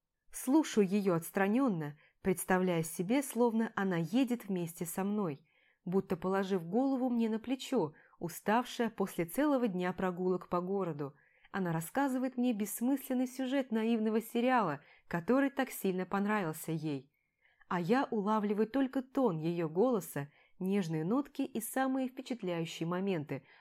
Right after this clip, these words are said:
чтобы воплотить все это в жизнь ради нее.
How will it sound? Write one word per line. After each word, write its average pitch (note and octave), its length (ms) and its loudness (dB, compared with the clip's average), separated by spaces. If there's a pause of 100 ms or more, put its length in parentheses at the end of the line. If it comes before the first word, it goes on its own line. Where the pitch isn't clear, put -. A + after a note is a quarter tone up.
чтобы G3 320 -2
воплотить E3+ 540 -2
все - 200 -2
это A3 320 -4
в E3 60 -4
жизнь A3+ 420 0 (180)
ради E3+ 320 -2
нее. E3+ 440 -4